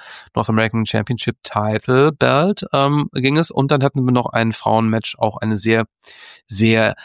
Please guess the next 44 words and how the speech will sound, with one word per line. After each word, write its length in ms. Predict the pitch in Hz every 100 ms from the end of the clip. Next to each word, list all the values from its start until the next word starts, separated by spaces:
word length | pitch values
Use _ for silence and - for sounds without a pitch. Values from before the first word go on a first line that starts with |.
| - _ _
ja, 280 | 110 107 107
intensive 460 | 107 123 107 113 113
Story 380 | - - 110 113
zwischen 320 | - - 107
Tatum 360 | - 104 104 -
Paxley 520 | 107 - - 107 104
und 300 | 117 101 98 - -
Izzy 260 | 139 143
Dame, 400 | 127 156 139 101 101
ne? 300 | 139 202 -
Ähm, 180 | 107 -
auch, 280 | - -
äh, 100 | -
wer 220 | 110 107 113
da 100 | 113
so 80 |
ein 80 | 110
bisschen 240 | 107 - 113
drin 220 | - 123
steht, 400 | - 127 127 - -
ähm, 280 | 113 113 110
in, 200 | 110 110
oder 140 | 107
ein 40 | 104
bisschen 280 | 120 110 104 - - -
weiß, 300 | - 135 -
worum 160 | 117 123
es 80 | -
da 100 | 113
geht, 260 | 123 120 - _ _
auch 120 | -
ein 100 | 120
spannendes 340 | - - 113 -
Ding. 160 | 120 - - -
Es 120 | -
waren 120 | 135
fünf 360 | - 190 208 -
Matches 360 | 165 - 160 -
auf, 380 | 139 139 - - _ _ -
ja, 80 | -
zwei 240 | - - 135
dreißig 400 | 117 123 123 -
gepackt 400 | 117 113 113 -
und, 240 | 107 104